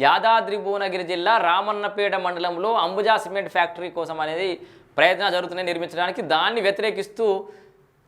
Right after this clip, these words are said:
పెద్ద ఎత్తున ప్రజా సంఘాలు, ఆ, ఆ, నిర్వాసితులు ఎవరైతే ఉంటారో వాళ్ళందరూ కూడా ఉద్యమం చేస్తున్న పరిస్థితి. అదే వార్తలు మనం, పంట పొలాలు బీడుగా మారే ప్రమాదం, అనారోగ్య సమస్యలు వచ్చే అవకాశం,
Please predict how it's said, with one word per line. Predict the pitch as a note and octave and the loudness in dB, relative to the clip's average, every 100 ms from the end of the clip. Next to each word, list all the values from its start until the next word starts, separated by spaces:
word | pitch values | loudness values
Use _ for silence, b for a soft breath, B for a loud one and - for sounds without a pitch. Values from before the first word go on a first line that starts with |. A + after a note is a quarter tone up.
| _ _ | _ _
పెద్ద | E3 F#3+ B3+ | 2 6 6
ఎత్తున | C#4 B3+ A3+ G3 | 6 4 -4 -4
ప్రజా | F3+ F3+ A3+ | -2 0 2
సంఘాలు, | A3 G#3 G3 F#3+ F3+ G#3 A3+ G#3 - - _ - | 2 0 0 2 2 2 0 -2 -8 -20 _ -4
ఆ, | C#3 C#3 C3+ B2+ - - | 0 2 2 0 -8 -2
ఆ, | C3+ C3 | 2 2
నిర్వాసితులు | B2+ D#3 G3+ A3+ G3 G3 G3 | 2 0 2 2 2 -6 -2
ఎవరైతే | F3+ F3+ F3+ | -2 -2 -4
ఉంటారో | F3 F3 F#3 - - _ - | -2 0 -2 -4 -20 _ 0
వాళ్ళందరూ | D3 E3 F3+ F#3+ | 2 4 2 -2
కూడా | F#3 G3 | 2 2
ఉద్యమం | D#3+ D#3 F#3+ F3+ | 2 0 -2 -2
చేస్తున్న | F3 E3+ | -2 0
పరిస్థితి. | E3 D#3+ F#3+ A3+ | 0 -2 -4 0
అదే | E3 G3 | 2 2
వార్తలు | F3+ F3 E3 D3 | 2 0 -6 -4
మనం, | E3 A3+ - B B E3+ | -4 -4 -8 B B 2
పంట | G3 B3+ | 4 4
పొలాలు | B3 A#3 A#3 | 4 4 4
బీడుగా | F#3+ G3+ A3+ A3+ | 2 0 2 2
మారే | G#3+ G#3 | 2 0
ప్రమాదం, | G#3 G3 G#3 B3 A3 | 0 0 2 2 0
అనారోగ్య | F3+ A3 A3+ | 0 0 0
సమస్యలు | G#3+ G#3 G3+ G3+ | -2 -4 -6 -2
వచ్చే | F#3+ F#3 F3+ | -2 0 0
అవకాశం, | E3 D#3 C3+ | 2 -2 -4